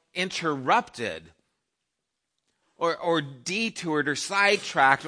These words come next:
or maybe there's an addendum taking place that has to deal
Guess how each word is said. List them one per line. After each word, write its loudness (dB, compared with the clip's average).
or 0
maybe 2
there's 0
an -6
addendum -2
taking -6
place -2
that -16
has -4
to -14
deal -4